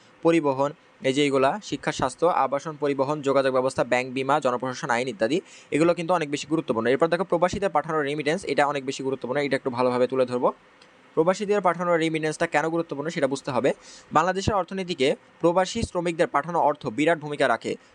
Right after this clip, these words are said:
তবে তাদের জন্য সরকারি সুযোগ সুবিধা ততটা না থাকলেও তারা দেশের অর্থনীতির মূল একটা স্তম্ভ। এটা একটা গুরুত্বপূর্ণ বিষয় যে, আহ, বাংলাদেশে যে সকল মানুষ আছে যারা হচ্ছে প্রবাসী, অর্থাৎ বিভিন্ন দেশে যে, আহ, শ্রমিকের, আহ, কাজ করে বা পরিশ্রম করে,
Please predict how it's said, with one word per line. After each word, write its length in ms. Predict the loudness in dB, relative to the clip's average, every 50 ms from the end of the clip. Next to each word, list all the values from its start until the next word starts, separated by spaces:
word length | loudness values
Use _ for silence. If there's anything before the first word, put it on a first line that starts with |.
| _
তবে 180 | 0 0 2 2
তাদের 260 | 0 0 0 0 0
জন্য 180 | 0 -2 -2 0
সরকারি 360 | 0 0 0 2 0 -2 -2
সুযোগ 280 | -2 -2 -2 -2 -2
সুবিধা 320 | -2 -2 -2 2 2 2 2
ততটা 300 | 2 0 -2 -2 0 0
না 140 | 2 0 0
থাকলেও 340 | 0 -2 0 0 0 0
তারা 220 | 2 2 2 2 0
দেশের 280 | -2 -4 -4 -2 -2
অর্থনীতির 420 | -2 -2 -2 -4 -6 -6 -4 -4 -4
মূল 180 | -2 -2 0
একটা 200 | 0 0 0 -2
স্তম্ভ। 400 | -2 0 0 -2 0 0 -2 -2 -2 -4 _ _ _ 0
এটা 160 | 2 2 2
একটা 160 | 2 0 -2
গুরুত্বপূর্ণ 380 | -2 -2 -4 -4 -2 -2 -2 0
বিষয় 280 | -2 0 0 0 0 -2 -4 -16 -20 -20 -20 _ -4
যে, 300 | 0 2 4 4 2 0 -2 _ _ _ _
আহ, 260 | 0 2 2 2 0 -4 -4 -2
বাংলাদেশে 480 | 0 0 0 0 -2 -4 -4 -4 -4
যে 80 | -2 -4
সকল 220 | -2 0 0 0
মানুষ 240 | 2 0 0 -2 -4
আছে 180 | -4 -4 0 0
যারা 160 | 2 2 0
হচ্ছে 180 | 0 -4 -4
প্রবাসী, 340 | -2 -2 0 0 0 0 -2
অর্থাৎ 140 | -6 -6 -8
বিভিন্ন 260 | -6 -6 -4 -2 -2
দেশে 260 | -2 -2 -2 -4 -2
যে, 160 | 0 0 0 0
আহ, 420 | 0 -4 -8 -20 -6 -4 -2 -2
শ্রমিকের, 600 | 0 0 -2 0 0 -2 -2 -2 0 2 2 2
আহ, 1000 | 0 -6 _ _ _ _ _ _ _ _ _ -20 -20 -20 _ _ _ -4 -4 0
কাজ 240 | 2 2 0 0 0
করে 140 | -2 -2 -2
বা 100 | -2 -2
পরিশ্রম 400 | -2 -2 -4 -4 -4 -6 -6 -4
করে, 160 | -4 -4